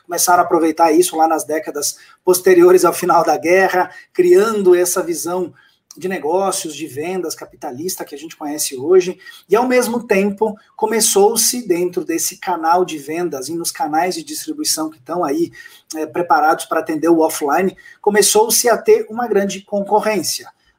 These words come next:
até o ponto que chegou a internet e começou a mostrar um novo universo, né? Lá no início da internet era quase impossível vender alguma coisa, porque não existiam mecanismos para isso.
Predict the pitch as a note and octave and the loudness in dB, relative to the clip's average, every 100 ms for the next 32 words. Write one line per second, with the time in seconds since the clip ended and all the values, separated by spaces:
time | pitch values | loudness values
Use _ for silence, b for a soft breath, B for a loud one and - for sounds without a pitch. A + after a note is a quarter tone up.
0 | - - C#4+ D4 A#3+ B3 C4 F#3 G3+ F#3+ | -12 0 0 4 2 2 -2 -10 -8 -4
1 | A3 F3 D#3+ D#3 F#3+ F3+ F#3 A3 - b | -2 -2 -6 -2 -2 0 -2 -4 -12 b
2 | b b F#3+ A#3 A3+ A#3 B3 A3 F#3 - | b b -2 0 0 2 0 2 2 2
3 | G3+ G3+ G#3+ A3 A#3 G#3 E3 - C3+ B2 | 4 4 2 0 0 0 0 -4 -10 -12
4 | D#3 - B - F3 G3 F#3+ G3+ - F3+ | -14 -14 B -8 -6 -4 -4 -4 -2 -2
5 | F3+ E3+ E3 F3 E3 D#3+ E3+ E3 E3 F3 | 0 0 0 -2 -2 -2 -4 -8 -10 -12
6 | - - G#3 F#3+ F3+ F3 D#3 D#3+ E3 D#3 | -8 -8 -4 2 4 4 0 -4 -4 -8
7 | - E4 - F#4 D#4 D#4 D#4+ C4+ - E3 | 0 2 2 -2 -6 -10 -8 -12 -10 -10
8 | D#3 D3+ C3+ D3+ C#3+ C#3 F3+ F#3+ G3+ - | -10 -12 -10 -10 -10 -12 -2 -2 -2 -8